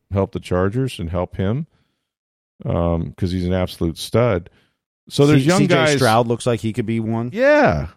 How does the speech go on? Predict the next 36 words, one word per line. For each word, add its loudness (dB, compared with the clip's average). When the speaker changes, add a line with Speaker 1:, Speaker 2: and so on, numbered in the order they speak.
Speaker 1:
absolutely. -2
C -12
J 0
had 0
an -4
unbelievable -2
rookie -4
year, 0
and 0
it -4
didn't 0
look 0
too 2
big -2
to 0
him, -2
for 0
him, 2
and -2
he 0
read 0
things -2
out 0
very 0
well, 2
and -2
he -6
got -2
the -8
ball 2
Speaker 2:
Mm-hmm. 2
Speaker 1:
out 0
of 0
his -6
hands. -6
So 2